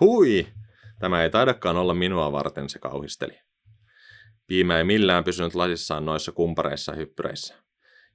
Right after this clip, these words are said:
Ja lasikin särkyy, jos tömpsähdän pahasti alas. "Älä ole niin hapan", muut yllyttivät seikkailuhuuruissaan. "Hyvin se menee."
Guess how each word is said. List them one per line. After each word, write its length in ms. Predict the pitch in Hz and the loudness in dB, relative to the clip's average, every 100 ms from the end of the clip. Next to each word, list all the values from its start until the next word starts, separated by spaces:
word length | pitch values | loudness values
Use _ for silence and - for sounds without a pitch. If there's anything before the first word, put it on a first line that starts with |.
| - | -2
Ja 100 | 85 | 2
lasikin 380 | 95 104 87 | 2 2 -2
särkyy, 480 | 82 85 80 - 80 | 0 0 0 0 0
jos 200 | 76 76 | 0 -2
tömpsähdän 540 | 90 85 82 80 78 73 | -2 -2 -4 -10 -8 -2
pahasti 440 | 82 85 - 67 | 0 -2 -4 -8
alas. 360 | 69 67 - _ _ _ _ _ _ _ _ _ _ _ - | -6 -10 -12 _ _ _ _ _ _ _ _ _ _ _ -2
"Älä 280 | 80 90 87 | 2 4 4
ole 180 | 85 | 2
niin 220 | 85 85 80 | 2 0 0
hapan", 420 | 80 - 80 80 _ _ - | -2 0 -4 -4 _ _ -18
muut 240 | 65 73 76 | -10 -8 -4
yllyttivät 540 | 78 76 - 71 69 | -6 -6 -8 -8 -6
seikkailuhuuruissaan. 1120 | - 73 - 73 69 76 76 73 64 - 69 - _ _ - | -6 -6 -4 -6 -4 -4 -4 -4 -6 -10 -12 -16 _ _ -2
"Hyvin 300 | 95 107 107 | 2 4 4
se 100 | 90 | 0
menee." 360 | 80 76 73 | -2 -4 -6